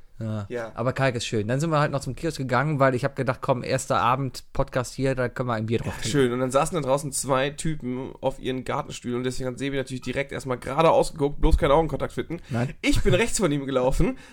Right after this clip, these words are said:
Speaker 2: und hab so schon mal <laughs> in den Kiosk gestarrt und konnte kurz über den Tresen gucken, auf den Bildschirm, weil, weil jeder Kioskbesitzer hat jetzt einen Rechner immer bei sich
Speaker 1: Brauchen
Speaker 2: stehen.
Speaker 1: die. Das
Speaker 2: Damit
Speaker 1: ist
Speaker 2: die,
Speaker 1: ja
Speaker 2: ja, klar, würde ich auch machen.
Speaker 1: Ja.
Speaker 2: Ähm,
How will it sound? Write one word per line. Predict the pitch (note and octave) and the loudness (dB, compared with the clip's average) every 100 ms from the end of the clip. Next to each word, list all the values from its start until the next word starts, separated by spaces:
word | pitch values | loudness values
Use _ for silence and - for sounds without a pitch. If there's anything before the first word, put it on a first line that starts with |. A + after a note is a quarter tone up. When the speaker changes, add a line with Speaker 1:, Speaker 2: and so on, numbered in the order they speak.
| F3+ | -6
Speaker 2:
und | D#3 E3+ | -2 0
hab | C#4+ | 0
so | - B3 | -2 -4
schon | A3+ | -2
mal | A3 B3 | 0 4
<laughs> | - | 6
in | G#3 | 6
den | G#3 F#3 E3+ | 6 6 2
Kiosk | - C4 F#3+ C#3 - | -2 0 0 -2 -4
gestarrt | B2+ - C3 D3 - - B3+ | -6 -2 0 0 -4 -12 -6
und | - D3+ | -2 4
konnte | - D4+ F4 G#3 B3+ - - - - | 8 8 8 8 8 8 -4 -18 -2
kurz | F#3 A3+ - - - - - - _ | 4 4 2 -6 -8 -20 -20 -20 _
über | G3+ A3 | 0 2
den | A3 A3 | 0 -2
Tresen | - A3 C#4 C4 | -4 -2 -2 0
gucken, | - E3 C#3+ C3 | 2 2 2 0
auf | C3+ | 0
den | F3 F3 - | 0 2 6
Bildschirm, | A#3+ D4+ - D3 | 6 4 -2 -2
weil, | B2 - | -4 -4
weil | A#2 A#2+ | -6 -4
jeder | D3 | -4
Kioskbesitzer | - G3 F#3+ C#3 C3+ | -4 -4 -4 -6 -6
hat | B2 | -6
jetzt | C#3+ C#3 | -4 -6
einen | C#3 | -4
Rechner | E3 - - | -6 -6 -10
immer | A#2+ - - - | -10 -12 -14 -12
bei | - | -6
sich | - | 4
Speaker 1:
Brauchen | D3 G3 | 6 8
Speaker 2:
stehen. | D3+ | 6
Speaker 1:
die. | A#2 - | 4 0
Das | |
Speaker 2:
Damit | - D3+ | 2 4
Speaker 1:
ist | F3 | 4
Speaker 2:
die, | C3+ | 4
Speaker 1:
ja | A#2+ | 4
Speaker 2:
ja, | F#3 | 2
klar, | D3+ G#3+ G#3+ - | 2 0 0 0
würde | C#3+ E3 | -2 -2
ich | F3 | 0
auch | |
machen. | D#3+ B2 B2+ B2+ D#3+ - | 2 0 -2 -6 -6 2
Speaker 1:
Ja. | C3+ C3+ | 6 6
Speaker 2:
Ähm, | C3 | 4